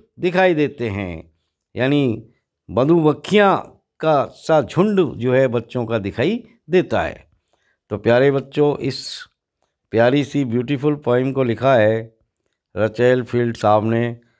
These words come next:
अब इस पोएम के ऊपर आधारित कुछ क्वेश्चंस हैं, कुछ एक्सरसाइज है, वो भी हम यहाँ पर देखेंगे। तो ये देखिए, एक तो ये कुछ न्यू वर्ड्स हैं जो इस पोएम के अंदर हमने देखे, जैसे ब्लेज।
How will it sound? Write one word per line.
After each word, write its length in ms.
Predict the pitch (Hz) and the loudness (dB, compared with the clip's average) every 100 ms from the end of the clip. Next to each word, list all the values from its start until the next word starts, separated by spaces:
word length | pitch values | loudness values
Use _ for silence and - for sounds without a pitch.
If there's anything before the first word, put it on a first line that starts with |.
| _ _ _ 143 | _ _ _ 0
अब 400 | 170 160 - - | 0 0 -6 -6
इस 200 | 160 - | -6 -8
पोएम 420 | - 123 123 123 | -4 -2 0 -2
के 280 | 123 139 143 | -6 -6 -6
ऊपर 800 | - 120 117 104 104 101 - _ - | -6 -10 -6 -2 0 -2 -8 _ -4
आधारित 540 | 92 95 110 104 87 - - _ _ _ _ _ _ _ _ - | -2 2 2 0 -4 -12 -20 _ _ _ _ _ _ _ _ -10
कुछ 180 | 123 | -10
क्वेश्चंस 600 | - 107 101 139 143 151 | -2 -2 0 2 2 2
हैं, 160 | 139 147 | 0 0
कुछ 180 | 147 117 | -2 -2
एक्सरसाइज 600 | 95 - 113 110 110 123 | -2 -4 -4 0 0 2
है, 100 | 151 | 0
वो 220 | 127 104 | -2 -4
भी 140 | 120 113 | -2 -2
हम 180 | 113 | -2
यहाँ 140 | 110 107 | -2 -4
पर 160 | 113 | -6
देखेंगे। 440 | 104 110 104 110 120 | -4 -6 -4 -6 -6
तो 880 | - _ _ _ _ _ _ _ 104 | -10 _ _ _ _ _ _ _ 0
ये 140 | 117 | 2
देखिए, 500 | 117 113 135 127 113 | 2 0 -2 -2 -2
एक 180 | 135 135 | -4 -2
तो 160 | 156 151 | 0 0
ये 160 | 151 | -2
कुछ 260 | 147 151 139 | -4 -6 -2
न्यू 200 | 123 135 | 0 2
वर्ड्स 440 | 135 113 101 - | 2 2 0 -8
हैं 280 | 87 92 101 | -10 -10 -6
जो 200 | 131 151 | -2 -2
इस 200 | 156 - | -4 -8
पोएम 360 | - 113 120 120 | -8 -4 -2 -2
के 80 | |
अंदर 240 | 123 123 120 | -2 -2 -2
हमने 220 | 107 120 | -2 -4
देखे, 360 | 107 95 156 - _ _ _ _ _ _ _ _ _ _ _ _ | -4 -4 -6 -8 _ _ _ _ _ _ _ _ _ _ _ _
जैसे 220 | 101 127 131 | 0 2 2
ब्लेज। 460 | 110 123 104 - | 2 2 0 -6